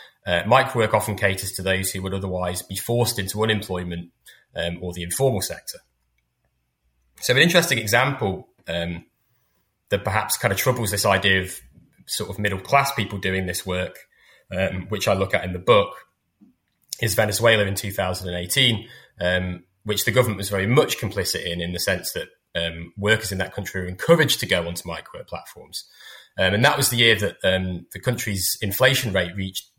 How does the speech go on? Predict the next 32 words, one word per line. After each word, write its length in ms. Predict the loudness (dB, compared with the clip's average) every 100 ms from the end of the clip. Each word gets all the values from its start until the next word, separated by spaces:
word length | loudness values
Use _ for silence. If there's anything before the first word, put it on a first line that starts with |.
| -8
nearly, 420 | -2 0 -2 -4
uh, 220 | -6 -2 0
a 40 |
million 340 | 2 2 -2
percent. 500 | -2 2 4 4 -2 -12 -10
<laughs> 520 | -10 -12 -16 -18 -2
Basically, 300 | 0 0 -2
its 100 | 0
national 320 | 0 2 -2
currency 400 | 0 0 0 -4
became 500 | -6 -4 -2 -4 -8 _ -14 -8
utterly 300 | -6 -4 -2
worthless. 720 | -2 -2 -6 -12 -10 -10 -12 _ _ _ -6
Um, 500 | -2 0 -2 -4 -6 0
unemployment 460 | 2 4 4 2 2
skyrocketed, 840 | 4 4 4 2 -2 -2 -2 -4 -4
um, 320 | -2 -2 -2
and 100 | 0
most 240 | 2 2 2
people 220 | -4 -6
couldn't 300 | -6 -8 -8 _ _ _ 0
basically 340 | 0 -2 -8
meet 240 | -8 -6 -4
their, 220 | -4 -4
their 80 | -6
sort 220 | -6 -8
of 100 | -6
basic 320 | -4 -4 -6
needs 260 | -8 -8 -8
day 160 | -10
to 120 | -10 -2
day. 240 | -2 -2